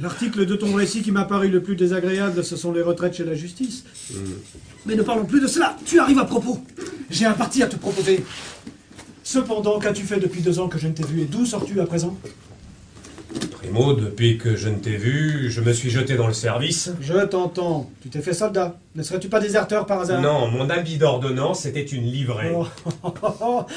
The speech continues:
Speaker 1: Fort bien.
Speaker 2: A-, avant que de me réduire tout à fait à cet état humiliant, je commençais par vendre ma garde-robe.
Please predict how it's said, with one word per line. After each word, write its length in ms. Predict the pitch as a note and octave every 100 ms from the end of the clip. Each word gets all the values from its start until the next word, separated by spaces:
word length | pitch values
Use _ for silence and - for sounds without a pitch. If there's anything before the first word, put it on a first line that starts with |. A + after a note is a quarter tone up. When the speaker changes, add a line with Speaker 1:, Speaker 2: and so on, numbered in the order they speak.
| C#4
Speaker 1:
Fort 300 | - B3+ B3+
bien. 200 | B3+ A3 F3+ - - - - - - - - - -
Speaker 2:
A-, 240 | - F3+
avant 220 | F3+ E3+
que 100 | B2+
de 140 | C#3 C3+
me 120 | C#3
réduire 440 | C3+ C#3 E3 A2
tout 100 | C3+ C3+
à 80 | B2
fait 180 | D#3+
à 60 | A#2
cet 260 | - A2+ B2+
état 360 | A#2+ E3 C#3
humiliant, 720 | C3 A#2 A2+ B2+ F#3 D3+ - -
je 140 | A#2
commençais 400 | C3 F3 C3 -
par 260 | - A2 G#2+
vendre 400 | D3+ E3 B2 A2+
ma 140 | A2
garde-robe. 680 | A2 G#2+ A#2 C3 E3 B2+